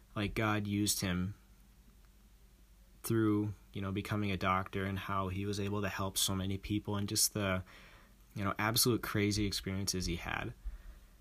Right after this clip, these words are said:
And that book just really left me thinking, like, "Wow,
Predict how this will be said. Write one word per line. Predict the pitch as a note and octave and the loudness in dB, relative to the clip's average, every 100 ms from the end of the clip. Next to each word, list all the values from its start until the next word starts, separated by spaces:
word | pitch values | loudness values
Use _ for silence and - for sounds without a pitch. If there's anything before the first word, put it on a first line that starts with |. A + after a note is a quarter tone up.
| - - - - - - | -18 -18 -18 -20 -14 -2
And | G#2+ A2 | 2 4
that | A2 G2 | 4 4
book | A#2 - | 0 0
just | A2+ - | -2 0
really | A2 G2+ | 2 2
left | G#2 G#2 | 0 0
me | G#2+ | -2
thinking, | F#2+ G#2+ G2 G#2+ | 0 -2 0 0
like, | F2 E2 | 0 0
"Wow, | F2+ F#2+ F#2 F#2 | 2 4 6 2